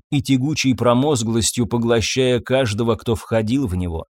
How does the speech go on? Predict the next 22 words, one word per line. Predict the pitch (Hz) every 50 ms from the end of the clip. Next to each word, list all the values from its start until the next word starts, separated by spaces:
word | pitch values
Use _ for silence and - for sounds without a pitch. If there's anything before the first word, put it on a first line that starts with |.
| _ _ _ _ _ _ _ _ _
Ребекка | - 110 135 143 139 160 151 - - 143 131
осторожно | 120 - - 147 156 160 135 113 127 131
перешагивала | 107 - 127 131 127 113 - 143 139 123 127 120 120 123 120 120
через | - 123 120 123 113 -
сломанные | - 131 139 127 123 123 123 123 123 120
ветки, | 110 135 185 175 - - - 117
боясь | 104 110 110 120 123 117 - -
разбудить | 107 113 104 101 107 127 127 127 120
шорохом | - - 127 135 131 123 - - 120 117
что-то, | - - - - 170 175 143 - 156 151 139 151 - - -
что | _ - - 170 170
так | 165 165 151 135
долго | 117 151 180 165 147 135 143 135
спало | - - - - 135 165 170 160 151 147 143
и | - - 143
в | 127 123
лесу, | 123 131 120 101 - 131 151
и | 165 156 135
в | 110
ней | 113 123 127 131 117
самой. | - - 123 127 147 175 175 139 98 - _ _ _ _ _ _ _ _ _ _ _ _
Она | 127 131 143 156 156